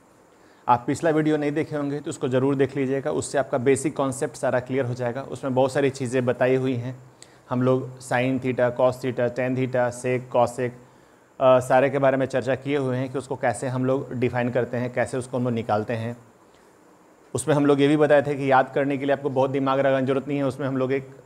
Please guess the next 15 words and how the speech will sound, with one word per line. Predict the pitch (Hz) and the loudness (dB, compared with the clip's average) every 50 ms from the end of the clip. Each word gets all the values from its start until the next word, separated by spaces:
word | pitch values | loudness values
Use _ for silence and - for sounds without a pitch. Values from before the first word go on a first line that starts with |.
| - - - | -18 -10 -6
वीडियो | - 123 127 127 135 143 143 | 0 2 2 4 6 6 4
में | 143 139 139 | 4 4 4
लिखे | 131 131 123 131 151 143 | 4 2 2 2 0 0
थे | - 127 127 131 131 - - - - - - - | 2 0 0 -2 -2 -6 -14 -20 -20 -20 -4 0
पंडित | - 127 123 127 139 139 120 | 0 2 4 4 2 4 4
बद्री | 120 135 123 127 135 | 4 4 4 4 2
प्रसाद | 139 135 147 120 - 131 127 123 123 | 2 2 2 2 4 4 4 4 4
और | 127 123 | 4 2
हरी | 123 123 123 131 127 | 2 0 0 2 2
हरी | 123 131 131 | 2 2 2
बोल, | 120 127 123 127 | 2 0 0 0
ताकि | 123 131 117 113 127 | 2 0 0 0 -2
हमको | 123 127 127 131 | -4 -2 -2 0
याद | 120 117 120 123 131 131 | 2 6 6 6 6 6
रहे | 127 127 127 139 | 4 2 0 -2